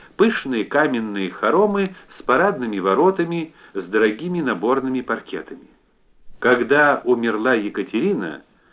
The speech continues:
на престол вступил Павел. Он строил дворцы в Петербурге, велел красить в полосатый цвет шлагбаумы, начал разбор тульских дел,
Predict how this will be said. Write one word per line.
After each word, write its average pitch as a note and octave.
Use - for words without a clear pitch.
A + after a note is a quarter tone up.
на B2
престол C3+
вступил F3+
Павел. D#2
Он A3+
строил G#3
дворцы D#3+
в F#3+
Петербурге, C#3+
велел D3
красить D#3+
в -
полосатый B2
цвет D#3+
шлагбаумы, A2
начал F3
разбор D3
тульских F#2+
дел, F3